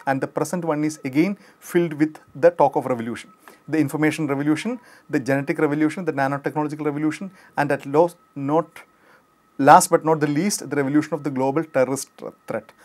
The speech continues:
So from the beginning, modernity is about the end of, end of history. So ever since the, the modernity has come into picture, we were, we, we, we,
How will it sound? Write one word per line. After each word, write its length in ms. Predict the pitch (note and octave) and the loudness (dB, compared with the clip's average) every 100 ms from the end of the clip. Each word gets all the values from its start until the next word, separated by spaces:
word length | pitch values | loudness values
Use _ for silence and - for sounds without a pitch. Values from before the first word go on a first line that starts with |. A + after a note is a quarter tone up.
| - | -20
So 160 | - F#3+ | -2 0
from 180 | G3+ B3 | 2 0
the 80 | |
beginning, 400 | A3 D#3 D3+ D#3+ - _ _ | 2 2 2 -2 -6 _ _
modernity 540 | D#3 E3 F3 F#3+ F3+ | 2 4 4 2 0
is 140 | G3+ - | -4 -2
about 300 | D3+ D3+ D3+ | 0 2 0
the 200 | D#3 - | -2 -6
end 380 | D3 D3 D#3+ D3+ - | -4 -2 -2 -6 0
of, 220 | C#3+ C#3+ - | 0 0 -6
end 200 | B2+ B2+ | -8 -8
of 140 | C3 | -8
history. 340 | - D3 - - _ _ _ | -8 -12 -14 -20 _ _ _
So 120 | - | -10
ever 220 | - D#3+ A3 | 2 6 6
since 320 | A#3 A3 - - - | 6 0 -2 -12 -2
the, 320 | D#3 D3+ C#3 - - - _ | 6 6 6 0 -18 -20 _
the 140 | - D3 | -2 0
modernity 440 | C#3+ C#3 D#3+ F3+ | 2 4 4 4
has 120 | F3 | 2
come 180 | - F3 | 2 0
into 160 | E3+ E3+ | 0 -2
picture, 300 | E3+ D#3+ F#3 | -2 -4 -2
we 200 | D#3+ D#3 | 0 -2
were, 320 | D#3 D3+ D#3 - - _ | 0 -2 -2 -6 -20 _
we, 240 | - C#3+ D3 - | -4 -2 -2 -4
we, 160 | D#3+ | -8
we, 300 | D#3 D3 D#3 | -8 -10 -10